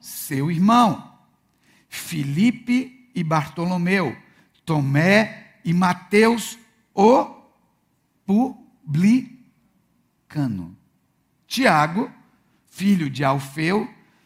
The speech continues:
e Lebeu, apelidado Tadeu, Simão, o cananeu, mas o Zelote, e Judas Iscariotes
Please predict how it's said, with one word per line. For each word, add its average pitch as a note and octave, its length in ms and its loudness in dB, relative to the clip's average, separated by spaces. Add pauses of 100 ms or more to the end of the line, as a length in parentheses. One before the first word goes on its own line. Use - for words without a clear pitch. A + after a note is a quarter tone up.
(180)
e C4+ 400 0
Lebeu, G#3 720 4
apelidado G3 760 0 (260)
Tadeu, A3 680 4 (960)
Simão, B3+ 1080 6 (400)
o C#4 340 6 (1900)
cananeu, A#3+ 680 2
mas A3 320 0 (640)
o C4+ 400 2
Zelote, D#3+ 1900 -4 (840)
e D4 120 -4
Judas G#3 680 -2
Iscariotes E3+ 1000 -4